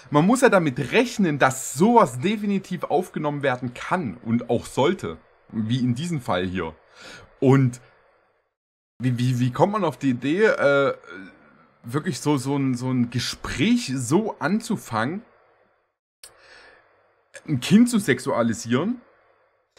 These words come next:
und dann sich zu wundern, oh, das wurde ja aufgenommen, wie funktioniert denn das? Wie kann man denn solche Gespräche aufnehmen? So, es ist halt genauso hirnrissig. Also, wie, wie bescheuert kann man denn sein? Wir-, wirklich, wie bescheuert?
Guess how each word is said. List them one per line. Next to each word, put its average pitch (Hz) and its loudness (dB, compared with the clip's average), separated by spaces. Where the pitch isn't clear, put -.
und 151 2
dann 147 4
sich 151 -6
zu 131 -2
wundern, 190 2
oh, 285 6
das 185 0
wurde 170 -2
ja 135 4
aufgenommen, 190 -2
wie 127 2
funktioniert 143 0
denn 262 -2
das? 147 0
Wie 123 -4
kann 160 -2
man 190 0
denn 139 -2
solche 143 -2
Gespräche 123 -6
aufnehmen? 101 -4
So, 117 -2
es 127 2
ist 143 -4
halt 156 2
genauso 185 0
hirnrissig. 156 -4
Also, 143 0
wie, 143 -8
wie 165 -6
bescheuert 185 -4
kann 180 -8
man 175 -8
denn 165 -8
sein? 175 -6
Wir-, 180 -2
wirklich, 214 0
wie 220 0
bescheuert? 233 -2